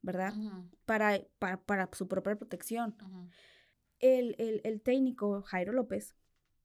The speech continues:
Speaker 1: el especialista, no estaba usando
Speaker 2: It's
Speaker 1: el
Speaker 2: Colombia.
Speaker 1: traje.
Speaker 2: What
Speaker 1: Bueno,
Speaker 2: does that matter?
Speaker 1: no, no, I don't think it matter, pero él no estaba usando el traje.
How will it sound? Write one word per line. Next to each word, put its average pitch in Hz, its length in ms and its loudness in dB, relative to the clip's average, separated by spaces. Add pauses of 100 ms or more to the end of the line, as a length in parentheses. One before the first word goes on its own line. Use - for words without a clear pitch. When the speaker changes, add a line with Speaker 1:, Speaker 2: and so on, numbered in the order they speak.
(140)
Speaker 1:
el 196 100 0
especialista, 208 720 -4
no 220 200 2
estaba 247 360 0
usando 190 640 -2 (760)
Speaker 2:
It's 226 240 -14
Speaker 1:
el 277 80 0
Speaker 2:
Colombia. 214 260 2
Speaker 1:
traje. 196 300 0 (260)
Speaker 2:
What 202 80 -6
Speaker 1:
Bueno, 233 260 6
Speaker 2:
does - 80 0
that 180 140 -4
matter? 190 360 -10 (1160)
Speaker 1:
no, 262 220 8 (120)
no, 208 600 0
I 175 40 0
don't 185 160 -4
think 180 140 -6
it 175 40 -4
matter, 170 280 -6
pero 175 260 -4 (560)
él 240 180 4
no 269 60 2
estaba 277 200 0
usando 226 280 0
el 214 60 -4
traje. 214 280 -2